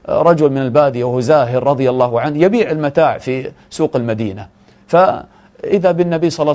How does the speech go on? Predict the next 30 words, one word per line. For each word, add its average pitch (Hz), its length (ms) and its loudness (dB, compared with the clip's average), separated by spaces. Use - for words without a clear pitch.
عليه 165 120 0
وسلم 151 80 -6
ذات 156 240 0
يوم 180 340 4
يأتي 151 640 2
من 143 180 -2
خلفه 196 500 0
ويحضنه 170 1300 0
من 143 160 -4
خلفه 123 440 -4
ويمسكه 147 760 0
هكذا 147 280 0
من 139 140 -4
خلفه 170 340 -2
ويقول، 160 560 4
ينادي: 170 440 2
"من 240 160 0
يشتري 214 420 2
هذا 175 180 4
العبد؟ 143 380 -4
من 226 180 4
يشتري 190 420 2
هذا 165 180 2
العبد؟" 131 360 -4
فعلم 123 640 -6
زاهر 120 400 -2
أن 123 80 -6
هذا 127 160 -2
الصوت 120 280 -2
صوت - 340 -4